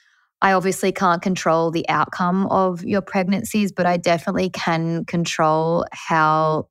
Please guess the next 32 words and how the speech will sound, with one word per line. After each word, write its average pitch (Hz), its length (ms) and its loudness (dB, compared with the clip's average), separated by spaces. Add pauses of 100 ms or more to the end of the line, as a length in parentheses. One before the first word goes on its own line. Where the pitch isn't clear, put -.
(160)
you 165 160 -2
feel 165 600 0
and 170 140 0
how 165 180 -4
you 165 120 0
can 170 160 -4
be 165 80 -2
supported 160 640 -2
through 160 140 -4
the 160 100 -2
process. 156 720 -4 (840)
So 208 200 -2
today 202 380 2
I 208 120 2
have 190 200 0
Sam 170 380 -2
Payne 160 340 -2
on 160 160 -2
the 160 80 -2
podcast, 156 760 -2
who 170 120 -4
is 160 140 -4
the 165 100 -6
C 165 440 0
E 160 40 2
O 160 200 0
of 156 220 0
the 156 100 -2
Pink 156 340 -6
Elephant 160 400 -2
Support 165 440 -2
Network. 160 580 -2